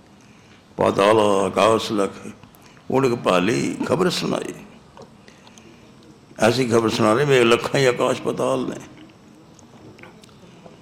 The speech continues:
ਫੇਰ ਦੁਰਾਏ ਦਸਤਗੀਰ, ਅਸੀਂ ਵੇਖਾਂ ਜੋ ਤੈ ਪਾਈ। ਵੀ ਦਸਤਗੀਰ ਕਹਿਣ ਲੱਗਾ, "ਵੀ ਅਸੀਂ ਵੀ ਦੇਖੀਏ ਫਿਰ, ਜੇ ਤੁਸੀਂ ਪਾਈ ਇਹ ਖਬਰ ਤਾਂ ਅਸੀਂ ਵੀ ਦੇਖੀਏ।"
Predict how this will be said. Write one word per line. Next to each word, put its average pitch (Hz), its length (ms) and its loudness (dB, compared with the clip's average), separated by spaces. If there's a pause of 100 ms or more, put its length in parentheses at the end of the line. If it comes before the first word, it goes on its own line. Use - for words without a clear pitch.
(360)
ਫੇਰ 156 280 2
ਦੁਰਾਏ 113 420 4
ਦਸਤਗੀਰ, 95 840 -2 (920)
ਅਸੀਂ 120 240 0
ਵੇਖਾਂ 107 500 -2 (600)
ਜੋ 110 180 -2
ਤੈ 98 260 0
ਪਾਈ। 95 360 -2 (1300)
ਵੀ 120 100 0
ਦਸਤਗੀਰ 120 420 0
ਕਹਿਣ 117 200 2
ਲੱਗਾ, 120 200 2
"ਵੀ 113 140 4
ਅਸੀਂ 113 200 -2
ਵੀ 151 100 -6
ਦੇਖੀਏ 101 380 -2
ਫਿਰ, 95 460 -2 (920)
ਜੇ 107 100 0
ਤੁਸੀਂ 110 340 -2
ਪਾਈ 98 300 2
ਇਹ 113 160 2
ਖਬਰ 101 380 0
ਤਾਂ 113 220 0
ਅਸੀਂ 113 220 -4
ਵੀ 135 100 -6
ਦੇਖੀਏ।" - 380 -4